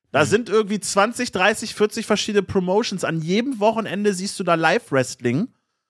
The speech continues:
Speaker 1: Und du brauchst theoretisch nur diesen einen Dienst, um deinen kompletten Zeitplan mit Wrestling zu füllen.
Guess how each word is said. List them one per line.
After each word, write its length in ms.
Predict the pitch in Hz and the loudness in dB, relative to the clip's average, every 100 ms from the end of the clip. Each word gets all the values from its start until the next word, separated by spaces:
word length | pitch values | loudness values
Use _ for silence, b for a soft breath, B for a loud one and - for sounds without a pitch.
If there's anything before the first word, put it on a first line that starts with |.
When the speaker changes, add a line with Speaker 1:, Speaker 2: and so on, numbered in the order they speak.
| _ - | _ 0
Speaker 1:
Und 340 | 165 160 - _ | 0 0 -10 _
du 340 | 139 143 156 | -20 -10 -8
brauchst 480 | 160 135 170 240 - | -8 -4 0 2 0
theoretisch 400 | 233 220 226 214 | -2 -2 -2 -2
nur 120 | 214 | -2
diesen 200 | 220 202 | 0 0
einen 300 | 127 180 196 | 0 0 0
Dienst, 260 | 151 196 220 | -2 -4 -2
um 100 | 143 | -2
deinen 200 | 165 170 | 0 0
kompletten 400 | 180 170 175 180 | 0 2 0 0
Zeitplan 420 | 170 160 - 156 | 2 2 2 0
mit 100 | 147 | 2
Wrestling 300 | 123 - 143 | 0 0 -4
zu 140 | - 131 | -6 -2
füllen. 340 | 110 92 131 | 0 -2 -4